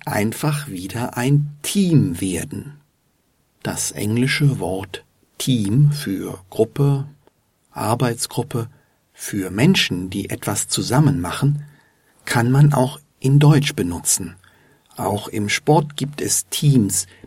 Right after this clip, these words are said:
etwa das Fußballteam. Horst bevorzugt also einen weicheren, einen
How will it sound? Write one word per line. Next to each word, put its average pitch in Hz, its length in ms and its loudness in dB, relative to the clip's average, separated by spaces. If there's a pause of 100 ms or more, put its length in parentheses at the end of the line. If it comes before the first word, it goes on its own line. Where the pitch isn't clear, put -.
(320)
etwa - 260 -4
das 143 240 0
Fußballteam. - 1040 -4 (1080)
Horst - 600 0
bevorzugt - 840 0
also 117 380 -2
einen 117 480 -4 (260)
weicheren, 104 880 -2 (440)
einen 104 520 -4